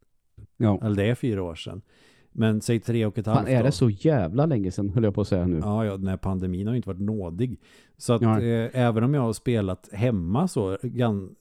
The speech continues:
Speaker 2: hyfsat regelbundet, det var någon downperiod där jag knappt rörde mitt instrument.
Speaker 1: Mhm.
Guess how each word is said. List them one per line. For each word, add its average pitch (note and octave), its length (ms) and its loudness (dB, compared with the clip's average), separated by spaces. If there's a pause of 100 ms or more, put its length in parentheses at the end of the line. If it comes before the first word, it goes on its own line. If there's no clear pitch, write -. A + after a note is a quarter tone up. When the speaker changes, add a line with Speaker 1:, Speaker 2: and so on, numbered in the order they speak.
Speaker 2:
hyfsat - 580 -4
regelbundet, G2 560 -2
det C3+ 140 -4
var C3 260 -2
någon A2+ 300 0
downperiod F#2 1000 -4 (560)
där G#2 320 0
jag F#2 200 -2 (120)
knappt - 380 -8
rörde A2+ 720 0 (220)
mitt A#2+ 300 -2
instrument. G#2 760 -2 (280)
Speaker 1:
Mhm. B2+ 400 4